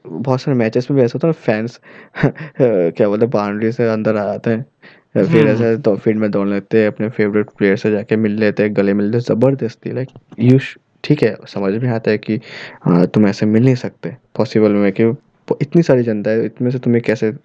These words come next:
Speaker 1: मिल सकता है? But it, it is luck। But तुम जब ऐसे एक्सट्रीम चीज़ें करते हो ना, तो सेलिब्रिटीज को भी प्रॉब्लम होती है। तो
Speaker 2: हम्म।
Speaker 1: ये तो है कि पर्सनल स्पेस का भी इशू हो जाता है। अब, अब और एक प्रॉब्लम आती है कि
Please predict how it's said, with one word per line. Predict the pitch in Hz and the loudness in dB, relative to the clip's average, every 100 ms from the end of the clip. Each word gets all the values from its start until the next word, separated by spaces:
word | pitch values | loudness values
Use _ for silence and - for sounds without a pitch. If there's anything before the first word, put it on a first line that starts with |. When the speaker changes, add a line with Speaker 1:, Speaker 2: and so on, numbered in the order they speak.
| - | -6
Speaker 1:
मिल | 107 | -6
सकता | - - 107 | -4 -2 0
है? | |
But | 127 - _ _ - | 0 -2 _ _ -20
it, | - - 117 | -20 -12 -12
it | - | -4
is | - | 2
luck। | 95 78 - - - - - - | 4 2 -6 -20 -20 -20 -16 -4
But | 127 - | -2 2
तुम | 127 | 2
जब | 135 139 | 2 0
ऐसे | 131 - - - | -2 -6 -8 -14
एक्सट्रीम | - - 143 | -12 -2 0
चीज़ें | 143 143 | 2 -2
करते | 139 - - | 0 -2 0
हो | 120 | -2
ना, | 120 | -2
तो | 123 139 143 - - - | -2 -2 -2 -10 -20 -4
सेलिब्रिटीज | 139 147 156 170 175 | 2 2 2 -6 -4
को | 160 | -6
भी | 151 | -2
प्रॉब्लम | 120 107 | -2 -2
होती | 98 - | -4 -6
है। | 98 _ _ _ _ - - _ - 147 | -12 _ _ _ _ -20 -20 _ -6 2
तो | 165 | 4
Speaker 2:
हम्म। | 147 - - | 4 0 -2
Speaker 1:
ये | 127 135 | 0 2
तो | 147 | 2
है | 117 | 0
कि | - - | -6 -4
पर्सनल | 104 107 113 | -4 -4 -6
स्पेस | 110 - 110 107 | -8 -2 -2 0
का | 117 | 0
भी | 113 | 0
इशू | 104 - | 0 -2
हो | 104 | -2
जाता | 95 - 98 | -2 -2 -4
है। | - | -2
अब, | 120 139 - 120 | -4 -4 -8 -4
अब | 117 - - - _ _ | -4 -4 -20 -20 _ _
और | - 120 151 | -4 0 0
एक | 156 | -2
प्रॉब्लम | - 123 127 139 | -6 -4 -2 -4
आती | 123 123 131 | -6 -4 -4
है | 127 | -2
कि | - 143 | 0 0